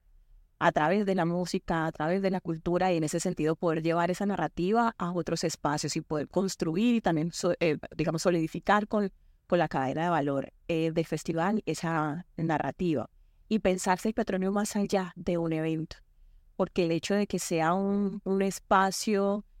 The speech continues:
eh, afrocentrado, pues, implica otro tipo de responsabilidades. Entonces, el poder pensarse el Petronio como un proceso ha sido un reto interesante, pero también ha sido un reto que ha permitido verlo de una manera distinta y que nos ha permitido llegar,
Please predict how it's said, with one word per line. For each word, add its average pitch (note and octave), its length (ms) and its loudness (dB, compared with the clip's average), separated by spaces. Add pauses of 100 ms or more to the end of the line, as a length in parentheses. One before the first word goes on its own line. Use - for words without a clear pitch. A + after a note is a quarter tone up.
(200)
eh, F3 260 2
afrocentrado, E3 880 0
pues, F3+ 440 -6 (180)
implica F3+ 460 2
otro G3 160 -2
tipo G3+ 240 -2
de G3+ 60 4
responsabilidades. D3+ 1200 0 (420)
Entonces, F3 420 0
el G#3 120 2
poder D#3 320 -2
pensarse F#3+ 800 0
el E3+ 160 -2
Petronio D#3+ 360 -2
como F#3+ 200 0
un E3+ 80 -4
proceso G#3 680 0 (360)
ha F#3 80 -2
sido F#3 260 2
un G3 80 2
reto F3 760 0
interesante, E3+ 640 0
pero D#3+ 140 0
también D#3 240 0
ha E3+ 60 -2
sido G3+ 180 2
un G3+ 60 0
reto G3+ 240 0
que G3 100 0
ha - 40 2
permitido F3+ 640 0
verlo G3+ 480 2
de F3 80 2
una D#3+ 100 0
manera E3+ 540 0
distinta F#3+ 560 -2
y C#4+ 60 2
que F3+ 120 -2
nos D3+ 140 -4
ha - 80 -18
permitido E3 440 0
llegar, D#3 480 -2